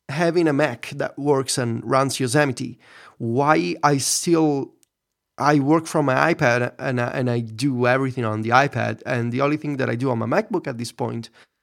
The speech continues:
is Skype twice a week to talk to you guys and downloading torrents because you cannot do that on I O S, and other stuff like backups of I O S devices locally in iTunes and, you know, that kind of access that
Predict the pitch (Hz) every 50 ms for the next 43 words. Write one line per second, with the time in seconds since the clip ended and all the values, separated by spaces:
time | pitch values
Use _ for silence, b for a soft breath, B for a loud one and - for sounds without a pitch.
0 | _ _ _ - 143 143 139 135 113 110 - - - - - 143 135 127 139 170
1 | 165 - - - - _ - - 156 160 160 - 156 147 170 208 - - - _
2 | _ _ - 135 - 147 135 - - - 123 135 175 175 185 - 180 202 - -
3 | - b b b b _ _ _ _ - 147 139 135 127 127 127 123 120 123 123
4 | - 143 131 160 151 143 139 139 139 135 131 127 123 - 135 127 127 131 147 175
5 | 226 220 - - _ - - - - 131 123 - 135 127 127 - 135 123 120 120
6 | 123 - 127 127 117 123 127 120 110 - - - 135 123 117 127 139 156 156 139
7 | 151 - - - - b b b b _ _ _ _ _ _ 147 143 139 131 127
8 | 127 123 123 123 127 127 - 139 143 131 135 139 131 - - 214 214 220 - -
9 | - 139 - - - _ _ _ _ _ _ _ _ _ _ - 139 147 143 -
10 | - 147 135 127 - - - - - _ _ - - - 131 127 - 135 135 131
11 | 131 135 135 127 - - 131 127 131 131 127 - - 123 - 135 131 135 139 117
12 | - 147 156 165 160 160 151 131 131 127 127 135 127 - 165 175 180 - - 139
13 | 131 127 131 143 156 156 156 151 151 - _ _ _ 131 131 135 127 - - 143
14 | 135 127 117 127 131 120 - - 135 123 - - 127 - -